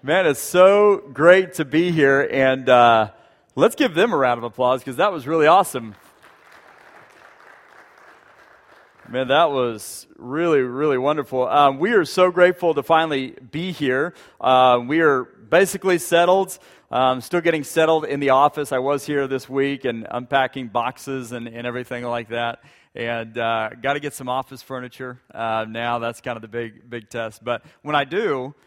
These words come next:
um, come in anytime. I'll always have coffee ready,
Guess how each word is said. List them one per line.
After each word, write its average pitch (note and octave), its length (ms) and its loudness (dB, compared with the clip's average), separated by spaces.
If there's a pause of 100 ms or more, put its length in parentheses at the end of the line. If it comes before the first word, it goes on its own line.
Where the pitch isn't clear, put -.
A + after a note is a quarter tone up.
(180)
um, A#2+ 400 -4
come E3 220 -4
in D#3+ 160 -6
anytime. D#3 720 -4 (100)
I'll A2 140 -6
always C#3 240 -8
have C3+ 180 -8
coffee C3+ 340 -6
ready, C3 380 -8